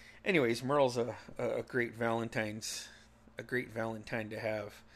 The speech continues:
Um, so hopefully you guys have a friend's cousin, best friend,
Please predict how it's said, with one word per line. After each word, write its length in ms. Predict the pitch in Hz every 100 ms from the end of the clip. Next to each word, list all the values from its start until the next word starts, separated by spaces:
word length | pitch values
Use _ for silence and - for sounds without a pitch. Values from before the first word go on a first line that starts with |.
| - - - - - - -
Um, 320 | 120 117 110 95 - - - - - - - - - - - - - - - - -
so 180 | - 156
hopefully 300 | 143 139 117
you 100 | 120
guys 200 | 117 113
have 280 | 123 113 113
a 140 | 107
friend's 580 | - 120 110 113 - -
cousin, 460 | - 117 113 110 110 - - - - - - - 117
best 220 | 107 -
friend, 340 | 123 113 117